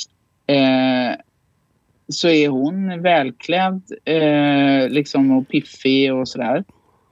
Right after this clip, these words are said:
Och hon döms till ett år och åtta månader, tror jag. Och det är ju ett otroligt milt straff. Och han satt bredvid, han liksom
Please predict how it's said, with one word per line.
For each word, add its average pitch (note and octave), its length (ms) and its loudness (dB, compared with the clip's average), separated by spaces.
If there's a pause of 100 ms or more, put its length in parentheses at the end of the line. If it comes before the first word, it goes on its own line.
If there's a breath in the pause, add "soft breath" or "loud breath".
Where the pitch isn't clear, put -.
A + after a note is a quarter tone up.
Och D3+ 240 -2
hon F3+ 520 0 (640)
döms B2+ 680 2
till C#3+ 220 -2 (100)
ett C#3 220 -2 (340)
år B2 320 0
och B2 160 -4
åtta - 300 -8
månader, B2+ 420 0
tror - 220 -10
jag. C3+ 180 -4 (920)
Och C#3 140 2
det D3 60 4
är D#3+ 120 4
ju D3+ 120 4
ett D3 120 0
otroligt D#3 840 0
milt A#2+ 320 2
straff. - 340 -4 (640)
Och D3+ 160 0
han F#3 440 -2
satt D3+ 380 -6
bredvid, D#3 500 -2
han C#3+ 360 -2
liksom B2+ 640 0